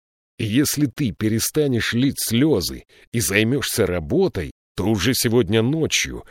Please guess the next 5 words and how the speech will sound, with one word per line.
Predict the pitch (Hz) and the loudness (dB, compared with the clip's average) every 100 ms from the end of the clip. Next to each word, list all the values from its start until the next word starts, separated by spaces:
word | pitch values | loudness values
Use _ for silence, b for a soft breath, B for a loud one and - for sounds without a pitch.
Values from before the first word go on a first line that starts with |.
| B | B
сможешь | - - 143 147 156 120 - | -2 0 2 2 2 2 0
поспать | - 92 - - 120 90 | -4 -8 -6 -2 -2 0
в | 98 | 2
настоящей | 147 - 143 127 156 - 165 | 2 2 2 2 2 0 0
постели». | 147 151 - - 76 65 60 - | -2 -4 -4 -4 -6 -8 -10 -16